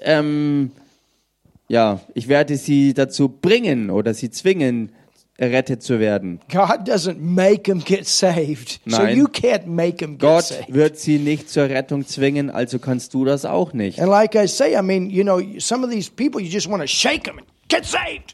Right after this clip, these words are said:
Speaker 1: Und ich sag's euch, bei, wie bei einigen Leuten es ist, wo man, wo man am liebsten sie am Kragen packen würde, sie schüttelt und ihnen sagen würde, „Hey, nimm doch die Rettung an.“
Speaker 2: <laughs> There was this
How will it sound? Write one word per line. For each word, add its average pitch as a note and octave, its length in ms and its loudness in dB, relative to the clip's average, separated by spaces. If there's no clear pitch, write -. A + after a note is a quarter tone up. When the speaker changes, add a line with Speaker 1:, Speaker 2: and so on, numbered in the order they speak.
Speaker 1:
Und C#3+ 220 2
ich D#3+ 180 2
sag's G3+ 340 0
euch, D#3+ 460 2
bei, C#3+ 320 0
wie E3 180 -2
bei D#3+ 260 0
einigen D3+ 360 -2
Leuten D3 360 0
es D3 200 -4
ist, F#3 380 -2
wo D3 100 2
man, D3+ 300 2
wo C#3+ 100 2
man D#3 220 2
am C#3+ 100 0
liebsten E3+ 380 -2
sie D#3+ 260 0
am D#3 120 -2
Kragen D#3 340 -4
packen D3+ 380 -4
würde, D3 280 4
sie C#3 180 -6
schüttelt D#3+ 440 0
und C#3+ 300 -4
ihnen C#3+ 400 0
sagen C3+ 440 0
würde, C3+ 380 2
„Hey, C#3+ 380 2
nimm G#3+ 180 2
doch G3+ 180 4
die F#3 140 0
Rettung F#3+ 340 2
an.“ F#3+ 380 2
Speaker 2:
<laughs> - 340 -20
There F#3+ 160 0
was F#3+ 220 -2
this E3+ 160 -2